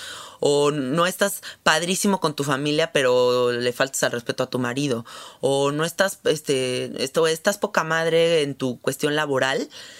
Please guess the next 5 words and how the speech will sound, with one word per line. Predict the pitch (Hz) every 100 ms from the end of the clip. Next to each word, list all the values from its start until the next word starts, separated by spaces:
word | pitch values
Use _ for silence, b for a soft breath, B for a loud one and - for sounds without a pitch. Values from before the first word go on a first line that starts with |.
| B B
pero | - 131 120 123 117 120 117 110 117 110 113
estás | 131 - 139
comiendo | - 143 139 131
pura | 143 131
chatarra. | - 131 - 139 - -